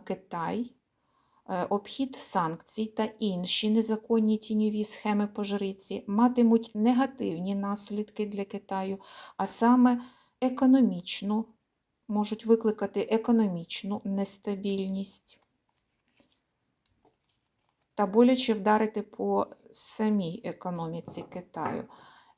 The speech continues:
е, який надавав підтримку Росії для порушення санкцій.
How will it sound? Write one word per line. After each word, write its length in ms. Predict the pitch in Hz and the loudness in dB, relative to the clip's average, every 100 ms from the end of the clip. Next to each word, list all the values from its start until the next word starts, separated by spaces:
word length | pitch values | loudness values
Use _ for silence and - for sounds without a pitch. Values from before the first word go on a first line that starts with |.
| - | -6
е, 220 | 180 180 | -4 -4
який 480 | 180 196 - 220 214 | -2 -4 0 2 4
надавав 640 | 214 202 202 196 190 190 | 2 0 0 2 2 0
підтримку 600 | 196 - 190 180 180 185 | -10 -6 -4 -4 -6 -6
Росії 720 | 180 175 - 190 190 196 233 | -4 -6 -8 -6 -6 0 0
для 400 | 226 190 185 196 | 0 -2 0 0
порушення 960 | 226 196 175 175 - 190 196 202 214 240 | -2 -2 -4 -4 -6 -6 -4 -4 -4 -6
санкцій. 920 | - - 151 135 - - - 123 - | -8 -6 -4 -4 -6 -14 -14 -16 -18